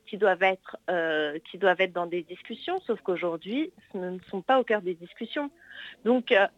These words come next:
voilà, c'est-à-dire que pour nous, cette mo-, ce moment qui est censé être un moment joyeux de, euh,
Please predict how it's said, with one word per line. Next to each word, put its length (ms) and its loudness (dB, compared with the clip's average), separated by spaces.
voilà, 340 4
c'est-à-dire 260 -6
que 100 -8
pour 360 -8
nous, 280 -6
cette 300 -4
mo-, 300 -4
ce 80 -8
moment 380 -2
qui 100 -10
est 100 -6
censé 260 -6
être 200 -4
un 60 -8
moment 340 -4
joyeux 600 -2
de, 360 -2
euh, 140 0